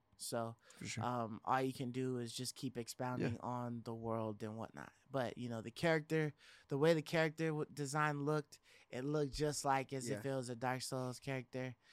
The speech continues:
Speaker 1: And I wouldn't even be surprised if that leak, it wasn't even really from Elden Ring. It was, it was
Speaker 2: <laughs>
Speaker 1: <laughs> like, it was like some old Dark Souls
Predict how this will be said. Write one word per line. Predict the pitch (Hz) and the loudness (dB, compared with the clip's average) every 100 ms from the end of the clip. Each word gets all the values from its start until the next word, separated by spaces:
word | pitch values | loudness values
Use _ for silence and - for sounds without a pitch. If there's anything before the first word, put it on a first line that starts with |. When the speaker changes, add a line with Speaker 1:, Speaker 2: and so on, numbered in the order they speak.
| - - - | -20 -20 -8
Speaker 1:
And | 117 123 120 - | -4 -2 0 4
I | 139 | 6
wouldn't | 170 170 | 6 4
even | 165 160 | 2 -2
be | 151 | -2
surprised | 151 143 - 147 147 143 | -2 -2 4 6 6 4
if | 131 | -2
that | 143 139 | 0 0
leak, | 135 151 139 | 0 0 0
it | 127 | 0
wasn't | 139 135 139 | 0 0 -2
even | 139 127 | -4 -2
really | 127 135 | 0 2
from | 127 143 135 131 | 0 -2 -2 -2
Elden | 117 120 117 | -2 -2 -2
Ring. | 120 120 117 | -4 -2 -4
It | 117 113 | -4 -2
was, | 117 110 120 | -2 0 0
it | 139 | 0
was | 135 139 147 - | 2 2 2 0
Speaker 2:
<laughs> | - | 6
Speaker 1:
<laughs> | 208 185 175 | 8 12 12
like, | 196 185 | 12 10
it | 180 190 | 8 10
was | 202 160 | 10 10
like | 175 175 | 8 6
some | 143 156 160 | 4 0 4
old | 175 170 | 6 6
Dark | 135 156 160 | 6 6 4
Souls | - 156 156 | 2 2 2